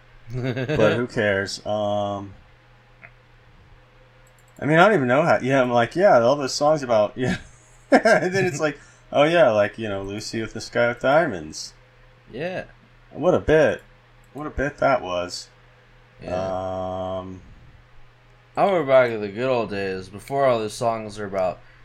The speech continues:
Speaker 1: drugs and sex. Anyway, I'm gonna go listen to the Beatles.
Speaker 2: Yeah. <laughs>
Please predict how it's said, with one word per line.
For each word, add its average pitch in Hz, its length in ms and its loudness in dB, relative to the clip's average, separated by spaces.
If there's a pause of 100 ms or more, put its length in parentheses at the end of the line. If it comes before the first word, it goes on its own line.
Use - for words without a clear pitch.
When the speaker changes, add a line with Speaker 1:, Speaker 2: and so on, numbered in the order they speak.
(200)
Speaker 1:
drugs 127 840 0
and 92 180 -12
sex. 117 760 0
Anyway, 143 460 -2
I'm 143 140 -2
gonna 185 140 -4
go 165 140 0
listen 139 280 -4
to 107 60 -8
the 92 120 -10
Beatles. 90 720 -10 (160)
Speaker 2:
Yeah. 117 360 0
<laughs> 165 800 4